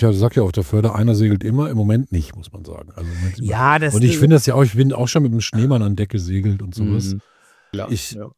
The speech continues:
Speaker 1: ich kann diese Kälte jetzt nicht mehr ab, vor allen Dingen, weil,
Speaker 2: Ja,
Speaker 1: ähm,
Speaker 2: das,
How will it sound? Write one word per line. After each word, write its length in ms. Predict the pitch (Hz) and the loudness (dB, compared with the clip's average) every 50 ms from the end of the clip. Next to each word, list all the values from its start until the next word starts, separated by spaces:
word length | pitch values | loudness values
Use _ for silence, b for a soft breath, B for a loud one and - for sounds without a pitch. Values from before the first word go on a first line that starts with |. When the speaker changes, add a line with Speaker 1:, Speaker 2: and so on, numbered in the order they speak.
| _ - | _ -8
Speaker 1:
ich 160 | 113 98 - | -8 -8 -4
kann 220 | - 123 113 110 | -4 -2 0 0
diese 180 | 104 101 98 90 | 0 -2 -2 -2
Kälte 240 | - 101 101 101 95 | -4 -4 -2 -2 -4
jetzt 100 | 82 95 | -4 -6
nicht 120 | 90 87 | -6 -4
mehr 160 | 95 95 90 | -4 -6 -6
ab, 140 | 92 92 - | -8 -12 -14
vor 240 | - - - 98 92 | -14 -12 -10 -8 -6
allen 100 | 95 98 | -4 -4
Dingen, 160 | 95 95 92 | -4 -2 -2
weil, 100 | 90 120 | -2 0
Speaker 2:
Ja, 380 | 123 123 127 131 131 120 - - | 0 2 2 2 2 0 -2 -6
Speaker 1:
ähm, 100 | 98 90 | -8 -6
Speaker 2:
das, 360 | 87 90 87 87 - - - | -4 -4 -4 -6 -6 -10 -14